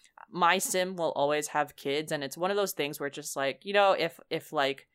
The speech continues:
I'll just play with this personality, and, you know, eventually down the line, like, as my sim's family grows, like, I'll be playing with all the personalities at some point. So,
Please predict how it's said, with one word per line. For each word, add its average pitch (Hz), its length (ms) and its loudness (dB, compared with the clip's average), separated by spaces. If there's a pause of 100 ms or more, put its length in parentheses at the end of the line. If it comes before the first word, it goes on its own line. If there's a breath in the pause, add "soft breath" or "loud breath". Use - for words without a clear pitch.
(380)
I'll 165 200 4
just 180 260 -4
play 170 160 2
with 151 220 -6
this 160 160 0
personality, 143 840 0
and, 139 240 -4
you 143 100 -8
know, 139 120 -2 (360)
eventually 156 560 0
down 147 260 2
the 139 80 -4
line, 139 480 0
like, 135 260 -4
as 135 260 0
my 143 180 -6
sim's 147 520 -4
family 143 380 -4
grows, 131 540 2
like, 120 240 -4
I'll 127 160 0
be 135 120 -10
playing 139 260 -8
with 135 120 -6
all 147 140 4
the 135 60 -2
personalities 123 600 -6
at - 140 -10
some 127 200 -6
point. 117 340 -12 (320)
So, 123 340 -2